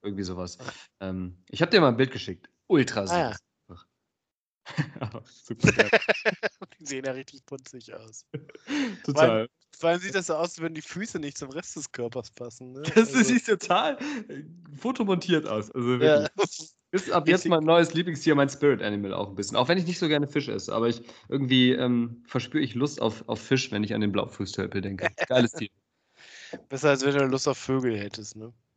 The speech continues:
Speaker 1: Ja, Christoph, was soll ich sagen? Wir sind unter einer Stunde. Ich, äh, schick dir mal so ein Applaus-Smiley hier bei Skype.
Speaker 2: <laughs>
Speaker 1: Gibt's da so einen geilen, der so richtig gelangweilt, glaub ich, auch klatscht, oder? Den find ich, äh,
Speaker 2: <laughs>
Speaker 1: den find ich herrlich genial. Ich muss auch sagen,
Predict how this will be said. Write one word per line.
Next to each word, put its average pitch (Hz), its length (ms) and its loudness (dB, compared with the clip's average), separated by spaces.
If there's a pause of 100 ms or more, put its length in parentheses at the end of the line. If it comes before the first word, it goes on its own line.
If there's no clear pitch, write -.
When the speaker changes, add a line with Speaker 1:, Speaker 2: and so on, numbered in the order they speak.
(600)
Speaker 1:
Ja, 196 260 8
Christoph, 139 500 2
was 131 100 -2
soll 175 120 2
ich 151 60 -2
sagen? 180 340 2
Wir 131 100 0
sind 165 120 -4
unter 208 140 -4
einer 180 160 2
Stunde. 208 560 -2 (140)
Ich, 156 260 -6
äh, 160 160 2
schick 214 300 -8
dir 214 80 0
mal 180 120 4
so 160 60 2
ein 170 60 -2
Applaus-Smiley 147 800 0
hier 127 180 2
bei 120 340 2
Skype. 151 460 2 (200)
Speaker 2:
<laughs> - 180 -4
Speaker 1:
Gibt's 170 180 0
da 165 80 2
so 143 120 2
einen 135 100 -2
geilen, 147 420 4 (220)
der 143 80 6
so 147 100 6
richtig 175 320 4
gelangweilt, 151 640 4
glaub 135 200 0
ich, 147 100 -4
auch 123 140 -6
klatscht, 165 380 -6
oder? 135 280 -6 (240)
Den 117 140 -6
find 143 160 -2
ich, 127 160 0
äh, 110 160 -2 (100)
Speaker 2:
<laughs> - 100 -20
Speaker 1:
den 113 120 -6
find 120 180 -8
ich 110 120 -6
herrlich 117 260 -6
genial. 104 340 -2
Ich 104 100 -6
muss 151 140 -4
auch 139 120 2
sagen, 135 440 0